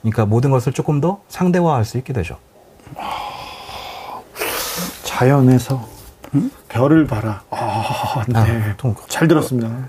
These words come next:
Speaker 1: Merci.
Speaker 3: Euh, oui, si,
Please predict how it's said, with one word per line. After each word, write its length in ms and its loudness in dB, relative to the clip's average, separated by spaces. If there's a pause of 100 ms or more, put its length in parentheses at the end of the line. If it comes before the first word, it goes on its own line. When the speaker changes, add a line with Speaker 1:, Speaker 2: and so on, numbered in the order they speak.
(140)
Speaker 1:
Merci. 300 -2 (380)
Speaker 3:
Euh, 280 4 (840)
oui, 280 4 (200)
si, 220 -2